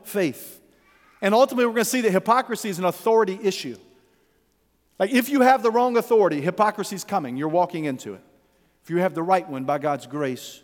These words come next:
you can walk in an authentic Christian life. And so I wanna give you three marks of authentic Christianity. Three marks of authentic Christianity. Mark number one, the authority of the word.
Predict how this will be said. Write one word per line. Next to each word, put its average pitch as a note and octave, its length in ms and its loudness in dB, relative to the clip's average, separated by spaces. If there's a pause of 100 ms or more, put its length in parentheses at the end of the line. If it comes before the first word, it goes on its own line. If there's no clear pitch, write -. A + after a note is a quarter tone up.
(160)
you D3 120 -10
can C3+ 160 -8
walk C#3 280 -6
in C#3 80 -12
an C3 140 -8
authentic C#3 500 -14
Christian B2 540 -14 (200)
life. B2+ 300 -8
And C3 100 -16
so - 80 -10
I E3 40 -6
wanna F3 100 -6
give F3 180 -4
you E3+ 80 -6
three A#3 300 -4
marks G3 540 -2 (380)
of D#3 140 -2
authentic F#3+ 460 -2
Christianity. C3 760 -8 (520)
Three B3+ 320 0
marks G3+ 480 0
of F3 120 -4
authentic A3+ 640 -2
Christianity. D#3 680 -6
Mark F#3 260 -2
number A3+ 140 -2
one, F#3+ 360 -2 (420)
the E3 100 2
authority F3 420 0
of F3 100 -2
the F#3 80 -4
word. C3+ 400 -4